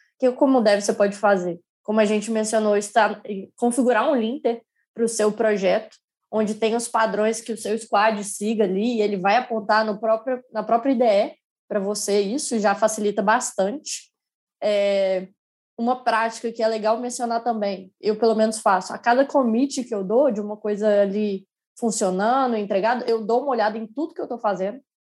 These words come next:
Então, já faz parte do meu processo como desenvolvedor e, e não é uma coisa que a galera vai falar, "Ah, mas tá demorando muito tempo." Ah, mas eu tô desenvolvendo. Mas você também tá ali analisando aquilo que você tá commitando pra não deixar só quando chegar no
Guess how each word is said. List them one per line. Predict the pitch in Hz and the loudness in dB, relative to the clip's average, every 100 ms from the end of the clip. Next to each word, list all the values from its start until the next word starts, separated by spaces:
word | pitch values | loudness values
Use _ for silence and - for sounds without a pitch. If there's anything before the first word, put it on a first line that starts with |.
| _ - | _ -10
Então, | 202 226 | 0 2
já | 233 240 | 4 4
faz | 262 294 | 2 0
parte | - 254 254 | 2 0 0
do | 214 233 | -2 2
meu | 247 | 2
processo | 269 254 247 233 233 | 4 0 2 -2 -2
como | 233 214 | -6 -4
desenvolvedor | 190 202 202 196 190 214 | -4 -4 -2 -2 -2 -4
e, | 226 - - | -4 -8 -4
e | 226 220 202 | -2 0 0
não | 220 294 | 2 4
é | |
uma | 277 233 | 4 2
coisa | 240 220 | 2 0
que | 226 208 202 _ _ _ _ _ - | -2 -4 -6 _ _ _ _ _ -4
a | |
galera | 202 214 214 | 0 0 0
vai | 220 | 0
falar, | 220 214 214 285 320 | 0 0 2 2 0
"Ah, | 277 | 0
mas | 254 | -2
tá | 269 | 0
demorando | 269 269 262 269 | 0 0 -2 -4
muito | 277 | -8
tempo." | 233 202 | -10 -4
Ah, | 220 | -2
mas | 202 196 | -2 -2
eu | 202 196 | -4 -4
tô | 214 240 269 | 0 2 0
desenvolvendo. | 226 254 320 294 208 180 | -2 0 0 0 -4 -4
Mas | 185 202 | -8 -6
você | 226 | 0
também | 226 214 226 | 2 2 2
tá | 277 | 2
ali | 269 240 320 349 | 2 2 0 0
analisando | 247 269 277 226 262 349 | 0 0 -2 0 -2 -2
aquilo | 349 294 | -4 -6
que | 277 | -4
você | 233 | -2
tá | 233 | -2
commitando | 240 226 214 208 226 | 0 -4 -2 -4 -4
pra | 277 247 | 0 0
não | 240 | 2
deixar | 226 220 226 | 0 2 0
só | 226 | 0
quando | 247 294 285 | 0 0 0
chegar | 277 240 233 | 0 2 2
no | 240 220 | 2 -2